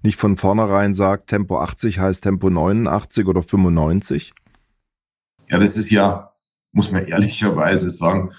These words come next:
Speaker 2: auch für den privaten P K W, da gibt's auch einen relativ großen Spielraum, dass da erst stärkere Überschreitungen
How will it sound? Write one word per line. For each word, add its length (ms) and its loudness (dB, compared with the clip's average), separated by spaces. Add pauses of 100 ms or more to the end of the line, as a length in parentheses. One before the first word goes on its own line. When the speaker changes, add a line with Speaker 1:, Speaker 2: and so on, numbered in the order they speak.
(280)
Speaker 2:
auch 400 -2
für 600 -2
den 160 0
privaten 500 -2
P 200 -4
K 220 -6
W, 240 2
da 100 -2
gibt's 300 -8
auch 140 0
einen 140 0
relativ 460 -2
großen 380 -8
Spielraum, 760 -2 (680)
dass 600 -2
da 140 2
erst 420 -6
stärkere 680 -2 (720)
Überschreitungen 1160 0